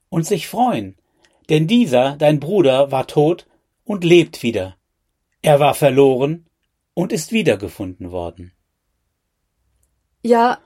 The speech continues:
Speaker 2: vielleicht hätte der Vater warten können, bis der Älteste nach Hause kam. Vielleicht deutlicher und früher sagen können, wie sehr er ihn schätzt.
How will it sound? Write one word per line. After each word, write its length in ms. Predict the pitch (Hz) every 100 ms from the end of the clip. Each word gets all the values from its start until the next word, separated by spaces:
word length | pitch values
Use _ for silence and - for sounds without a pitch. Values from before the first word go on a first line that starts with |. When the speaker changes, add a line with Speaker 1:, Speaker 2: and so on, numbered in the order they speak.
| _ -
Speaker 2:
vielleicht 560 | 240 262 269 311 -
hätte 220 | 285 285
der 160 | 277 262
Vater 380 | 247 254 247 240
warten 340 | 220 233 214
können, 480 | - 180 175 175 175 _ _ _ _ _
bis 160 | 220 208
der 140 | 226
Älteste 440 | 214 220 220 - 208
nach 200 | 190 -
Hause 260 | 185 247
kam. 440 | 240 226 220 226 233 _ _ _ _ _ _ _ _ _ _ _ _
Vielleicht 380 | - 254 269 269
deutlicher 600 | 220 254 359 339 294 277
und 140 | 220 214
früher 360 | - 311 233
sagen 380 | 208 202 214 226
können, 520 | - 240 226 233 247 _ _ _ _ _
wie 80 | -
sehr 380 | 202 214 226 240
er 200 | 233 -
ihn 120 | 202
schätzt. 760 | 185 196 262 - - - _